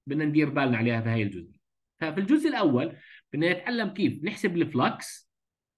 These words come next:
وبعدين نروح نستخدم قانون غاوس اللي أصلًا بتعامل مع، آه، الفلكس والإلكتريك field والمساحة.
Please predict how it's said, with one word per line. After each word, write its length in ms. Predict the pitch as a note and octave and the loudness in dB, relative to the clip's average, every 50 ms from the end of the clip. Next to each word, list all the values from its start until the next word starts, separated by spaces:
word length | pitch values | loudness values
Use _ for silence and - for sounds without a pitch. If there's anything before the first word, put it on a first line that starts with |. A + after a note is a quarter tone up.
| _ _ _ _ _ _ _ _ _ _ _ - | _ _ _ _ _ _ _ _ _ _ _ -8
وبعدين 520 | E3+ D3+ D#3+ D3 D3 E3+ A#3 C4+ D#4 D#4 | -6 -4 -4 -4 -2 0 0 0 2 2
نروح 540 | D4+ C#4 A#3 G#3+ B3 C4 C4+ B3+ - - _ - | 2 0 0 0 0 0 0 -2 -4 -6 _ -4
نستخدم 600 | D#3 D#3+ D#3 - - - - E3 D#3+ D#3+ C#3 B2+ B2 | -4 -4 -4 -2 -6 -6 -6 -2 0 0 0 0 -2
قانون 560 | - F3+ F#3 F#3+ G#3 A#3 C#4 C4+ A#3+ F#3+ D#3 F3+ | -2 -2 -2 0 0 0 2 2 0 2 2 2
غاوس 480 | F3+ E3 E3 E3+ G#3 A3+ G#3 - - _ - | 2 2 2 2 2 0 -2 -4 -10 _ -4
اللي 200 | E3 E3 F3+ F3 | 0 0 0 0
أصلًا 420 | - D#4+ E4+ - - B3+ A3+ G3+ F3+ | 0 -2 -2 -2 -2 -2 -2 0 -2
بتعامل 580 | F#3 - - E3+ F#3 F#3 F#3 F3+ F3 E3 D#3 D#3+ | -2 -2 -2 -4 -2 -2 -2 0 2 2 2 2
مع، 280 | D#3+ D#3 D#3 - - _ _ _ _ _ _ _ _ _ _ _ _ _ - | 0 0 -4 -6 -10 _ _ _ _ _ _ _ _ _ _ _ _ _ -8
آه، 240 | B2+ B2+ B2+ B2 C3 | -6 -4 -4 0 2
الفلكس 880 | C#3 C3+ C#3 D3 E3+ G3+ G#3 G#3+ G#3 - - - - - - _ _ _ _ _ - | 2 2 2 0 -2 -2 0 -2 -2 -6 -14 -18 -18 -20 -20 _ _ _ _ _ -2
والإلكتريك 680 | C3+ D3+ D#3+ D#3 D#3 D3+ D3+ D3 - C#3+ C#3 B2+ C3+ - | 0 0 2 2 0 0 0 0 -2 -4 -4 -4 -4 0
field 280 | C#3+ D#3 E3 D#3 C3+ | 4 4 4 4 4
والمساحة. 640 | C3+ C3+ C3 B2 A2 - G#2 - - - - _ | 2 2 4 4 2 0 -2 -10 -12 -16 -18 _